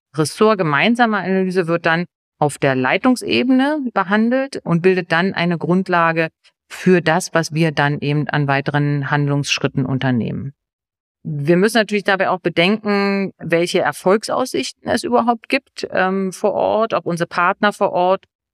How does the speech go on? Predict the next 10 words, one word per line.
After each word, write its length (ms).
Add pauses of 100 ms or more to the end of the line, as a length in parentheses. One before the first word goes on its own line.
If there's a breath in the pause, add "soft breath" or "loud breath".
ähm, 300
unser 300
Engagement 460
überhaupt 280
wünschen, 400 (280)
ja, 320
ganz 280
wichtig, 360
und 380
wie 380